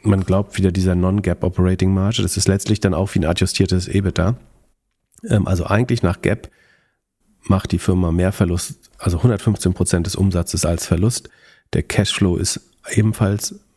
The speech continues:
der negative Cashflow ist ebenfalls mehr als der Umsatz. Ähm, warum jetzt die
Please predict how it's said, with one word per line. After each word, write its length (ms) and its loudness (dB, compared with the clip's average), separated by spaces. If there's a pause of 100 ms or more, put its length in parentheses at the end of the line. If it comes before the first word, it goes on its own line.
(200)
der 80 4
negative 420 0
Cashflow 320 -2
ist 120 -2
ebenfalls 580 0
mehr 180 0
als 360 -6 (200)
der 140 0
Umsatz. 380 0 (520)
Ähm, 520 0
warum 500 0
jetzt 520 -4 (300)
die 240 0